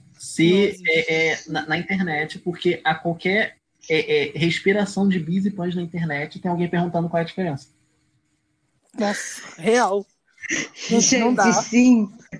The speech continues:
Speaker 2: Eu fiquei admirado que ontem eu fiquei o dia inteiro no Twitter, como de lei, né, de costume,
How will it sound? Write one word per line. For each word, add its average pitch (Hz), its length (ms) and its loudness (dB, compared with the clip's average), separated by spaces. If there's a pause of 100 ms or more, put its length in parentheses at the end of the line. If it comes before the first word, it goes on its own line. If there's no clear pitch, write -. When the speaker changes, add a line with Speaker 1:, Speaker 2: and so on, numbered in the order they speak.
(440)
Speaker 2:
Eu 277 60 -16
fiquei 226 140 -8
admirado 240 380 -2
que 262 180 -4
ontem 233 460 -2 (800)
eu 226 120 -2
fiquei - 240 -6
o 226 40 -6
dia 214 120 -10
inteiro 320 220 -8
no 302 100 -8
Twitter, 269 400 -8 (840)
como 214 220 -2
de 190 80 -6
lei, 202 200 -2
né, 226 200 -4
de - 80 -16
costume, 190 420 -4